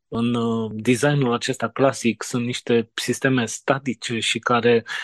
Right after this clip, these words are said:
nu interacționează foarte mult cu componenta de cercetare, nu se lasă foarte ușor influențate de,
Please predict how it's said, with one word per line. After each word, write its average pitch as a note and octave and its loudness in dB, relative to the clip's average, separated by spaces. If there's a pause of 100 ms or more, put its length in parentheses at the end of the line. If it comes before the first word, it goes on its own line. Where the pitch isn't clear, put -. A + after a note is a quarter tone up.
(200)
nu C#3 6
interacționează B2+ 0
foarte - 0
mult A#2+ -6
cu B2+ 2
componenta B2 -2
de A#2 -2
cercetare, C3 -2
nu B2+ -4
se C#3+ 0
lasă B2+ 2
foarte - -2
ușor B2+ 2
influențate C3+ 2
de, A#2+ 0